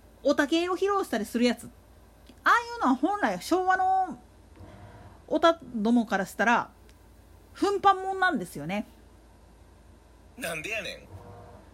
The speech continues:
Speaker 1: つまり、一緒になって踊ろうぜって言ってやってくれるんだったらわかるけど、そうじゃないから。あくまでも相手側は自分の姿を見てって言ってやってるわけだから、それを見てあげること、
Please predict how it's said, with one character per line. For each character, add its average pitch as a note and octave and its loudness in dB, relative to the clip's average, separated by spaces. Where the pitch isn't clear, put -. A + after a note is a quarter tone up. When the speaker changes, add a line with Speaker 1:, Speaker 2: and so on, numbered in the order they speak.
Speaker 1:
つ A4+ -6
ま A4 2
り、 E4+ -6
一 E4+ 2
緒 A4 -4
に A4+ -8
な A#4 0
っ - -10
て F4+ -2
踊 C#4+ 2
ろ G4+ 0
う - -10
ぜ D#4 2
っ - -2
て C4 -6
言 B3 2
っ B3 -8
て D4 -2
や A#3 0
っ A#3 -6
て - -6
く D#4+ 0
れ E4+ 2
る F#4 -8
ん F4+ -4
だ C#4+ 0
っ - -10
た G3 -4
ら G3 2
わ G3+ 0
か B3 0
る A#3+ 0
け F#3+ -8
ど、 F3 -4
そ - -4
う B4 2
じ G4+ -2
ゃ - -2
な A3 0
い A3+ -4
か G3 -10
ら。 - -16
あ A#4 2
く A4+ -4
ま A4 -2
で G4 -6
も F4+ -2
相 D#4+ 2
手 F4 -6
側 E4+ 4
は E4+ 0
自 A#3 -2
分 G4+ -4
の F#4+ -6
姿 F#4+ 0
を G#3 2
見 A#3 2
て F#4+ -4
っ D4 -4
て A#3+ -4
言 G#3+ 0
っ G#3 -8
て G#3+ -2
や F3+ -2
っ - -10
て C4+ 0
る C4+ 2
わ C#4+ 2
け E4+ -6
だ F#3+ -4
か - -12
ら、 F3+ -6
そ G4+ 0
れ A4 0
を A4 -2
見 A4 -12
て A4 0
あ F#4 2
げ C#4 0
る B3 0
こ A#3 -6
と、 F#3+ -2